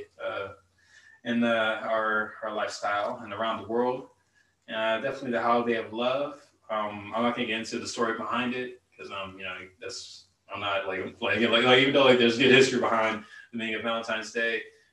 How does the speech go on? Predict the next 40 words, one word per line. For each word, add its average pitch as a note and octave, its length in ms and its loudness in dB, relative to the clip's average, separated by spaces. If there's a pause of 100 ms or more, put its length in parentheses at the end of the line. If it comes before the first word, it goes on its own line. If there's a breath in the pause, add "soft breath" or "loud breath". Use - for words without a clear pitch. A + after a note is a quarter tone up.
(100)
you A#2+ 60 -10
know, A2 80 0
um, G#2+ 260 0
I A2+ 140 -2
just A2 260 -4
wanna G#2+ 140 -6
keep A#2 180 -8
this G#2 200 -10
pretty A#2+ 340 -6
brief. A2 480 -8 (140)
I - 80 0
was, D3+ 160 2
I D3+ 100 4
was D3+ 120 2
gonna D3+ 260 -2 (100)
make A#2+ 160 -2
this - 180 -6
pretty G#2 260 -8
short G2 180 -6
episode - 400 -10
tonight, - 360 -16
but, - 120 -20
um, G2+ 200 -10
I'm A2+ 80 -6
not A#2+ 160 0
gonna A#2 140 -4
get G#2+ 120 -4
into G2 180 -8
the F#2+ 60 -6
history F#2+ 380 -4
of F#2+ 120 -2
it. F#2+ 180 -6 (360 soft breath)
You G#2 160 -4
can A2 40 -4
go G#2 220 2
look G#2 180 -4
at G2+ 280 -2
that G#2 160 -2
for G2 100 -12
yourselves. - 640 2